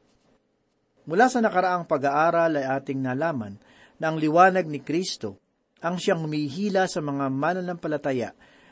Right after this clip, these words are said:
na layuan nila ang impluwensya ng mundo at lumapit sila sa ating Panginoong Diyos. Ang ating pag-aaralan ngayon ay tungkol sa kapangyarihan na siyang humihila sa mga mananampalataya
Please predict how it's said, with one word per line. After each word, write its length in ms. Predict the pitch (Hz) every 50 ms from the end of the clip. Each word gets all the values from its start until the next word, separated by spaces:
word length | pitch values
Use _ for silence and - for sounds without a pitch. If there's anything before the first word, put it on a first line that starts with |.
| _ _ -
na 80 | 143 156
layuan 400 | 151 151 156 151 156 156 147 147
nila 480 | 147 143 151 165 170 175 185 185 185 - _ _ -
ang 160 | 151 143 156
impluwensya 800 | 156 143 139 139 131 127 156 170 196 196 - - 196 190 185 170
ng 160 | 151 143 139
mundo 400 | 135 135 135 135 131 131 113 113 - - - - - -
at 160 | - 165 - 190
lumapit 400 | 214 233 269 269 262 254 - -
sila 240 | 190 170 170 175
sa 240 | 170 - 190 170 170
ating 320 | 175 170 - 175 175 170 -
Panginoong 400 | 175 165 160 165 165 160 156 151
Diyos. 560 | 143 185 170 123 110 101 - - - - - _ _ _ _ _ _ _ _ _ _ _ _ _ _ - -
Ang 80 | 160
ating 320 | 185 208 220 220 220 202 -
pag-aaralan 560 | 180 151 170 165 160 160 160 156 156 147 147
ngayon 400 | 143 151 175 185 151 135 139 143 143 - - - - - - _ - 156
ay 160 | 160 - -
tungkol 240 | 175 165 - 196 185
sa 160 | - - 160
kapangyarihan 640 | 156 - 156 147 143 143 147 170 180 185 185 180 165
na 80 | 160
siyang 320 | 151 - 165 151 143 143 147
humihila 480 | 151 147 143 147 180 196 185 190 180
sa 160 | - - 165
mga 240 | 151 147 143 143 135
mananampalataya 880 | 135 147 165 190 202 202 202 196 - - 180 175 - 175 170 151 135